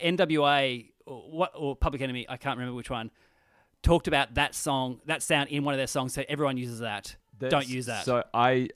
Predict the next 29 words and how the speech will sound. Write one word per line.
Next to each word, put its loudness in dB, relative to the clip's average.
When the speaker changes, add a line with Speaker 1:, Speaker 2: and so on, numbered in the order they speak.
Speaker 2:
I 4
love, 2
um, -2
Stravinsky's -2
Freebird. 0
Like, 0
I 4
love 6
the 6
idea 4
that -2
this 0
is 0
a, 0
a, -4
a -4
something -6
that -2
has -6
plagued -4
musicians 0
and -2
composers 0
<laughs> -20
for, -4
uh, -2
as -2
long 2
as, -6